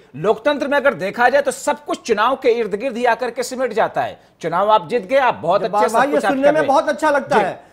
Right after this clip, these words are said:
Speaker 2: देश के जनता को भी सुनने में बहुत अच्छा लगेगा, हमें भी अच्छा लगेगा, लेकिन हकीकत ये है कि ये देश के नेता ही ऐसा नहीं होने देंगे।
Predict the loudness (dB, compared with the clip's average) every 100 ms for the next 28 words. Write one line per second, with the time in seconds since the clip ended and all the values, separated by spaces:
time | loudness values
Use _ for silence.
0 | _ -2 -2 -2 -4 -2 0 2 0 0
1 | -2 0 0 0 -2 -2 -2 -2 0 0
2 | 0 -2 -2 0 0 0 -2 0 0 -2
3 | -2 -4 -6 -6 -6 -4 -2 -2 -4 -4
4 | -2 -2 -2 -4 -4 -4 -2 -2 -2 -4
5 | -4 -6 -8 -10 -12 -14 -18 -20